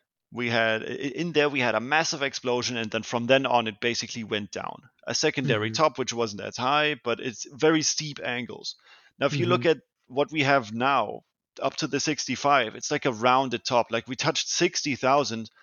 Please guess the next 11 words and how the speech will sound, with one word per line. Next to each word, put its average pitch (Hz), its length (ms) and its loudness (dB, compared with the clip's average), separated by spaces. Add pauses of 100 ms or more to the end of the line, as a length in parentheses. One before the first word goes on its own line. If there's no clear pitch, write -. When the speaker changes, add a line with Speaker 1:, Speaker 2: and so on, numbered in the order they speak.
(240)
Speaker 1:
like, 123 180 0
four 160 320 4
times 131 480 2
almost. 107 480 -4
One, 123 200 -2
we 120 100 -4
were 104 220 0
fifty-eight 120 580 -2
and 117 100 -2
a 120 80 4
half, 170 460 0